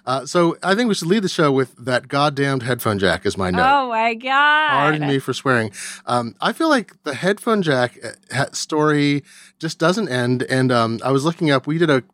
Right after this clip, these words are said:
Speaker 1: a point counterpoint <laughs> on it back in December <laughs> about
Speaker 2: Yeah.
Speaker 1: at macworld dot com. Uh, so there's even more. I mean, have you been following this? I'm almost trying not to because I feel like it's a, it's like a Schrodinger's, uh,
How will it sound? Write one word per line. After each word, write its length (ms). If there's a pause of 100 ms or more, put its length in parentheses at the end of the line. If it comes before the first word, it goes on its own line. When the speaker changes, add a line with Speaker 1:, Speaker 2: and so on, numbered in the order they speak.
Speaker 1:
a 120
point 280
counterpoint 600
<laughs> 80
on 100
it 160
back 260
in 140
December 840 (200)
<laughs> 160
about 340
Speaker 2:
Yeah. 200 (160)
Speaker 1:
at 120
macworld 400
dot 180
com. 300 (320)
Uh, 360 (100)
so 420 (100)
there's 240
even 200
more. 260
I 80
mean, 200
have 120
you 140
been 140
following 360
this? 180
I'm 220
almost 360
trying 420
not 300
to 140
because 320
I 60
feel 160
like 240
it's 180
a, 200 (340)
it's 140
like 80
a 60
Schrodinger's, 760
uh, 220